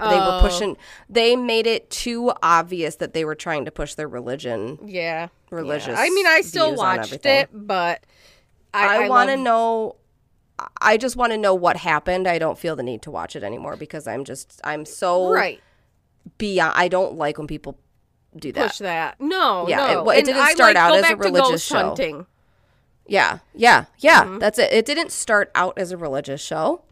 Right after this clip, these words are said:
Speaker 2: No.
Speaker 1: So there was no reason in my mind for it to have taken such a hard turn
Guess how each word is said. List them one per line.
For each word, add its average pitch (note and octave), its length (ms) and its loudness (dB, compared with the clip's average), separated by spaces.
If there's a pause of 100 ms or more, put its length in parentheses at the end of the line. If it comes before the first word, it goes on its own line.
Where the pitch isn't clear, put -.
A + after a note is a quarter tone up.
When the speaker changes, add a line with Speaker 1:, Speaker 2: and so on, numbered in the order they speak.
(480)
Speaker 2:
No. F#3+ 100 -12
Speaker 1:
So G3 180 -2
there G3 160 -2
was F#3 340 -6
no F#3 400 0
reason F#3 380 -6
in E3+ 140 -2
my D3 160 -2
mind E3 340 -4
for D#3+ 240 -6
it - 140 -4
to E3+ 140 -10
have E3+ 180 -10
taken E3 340 -10
such - 600 -2 (100)
a F#3 120 0
hard D#3 680 2
turn D#3 560 -6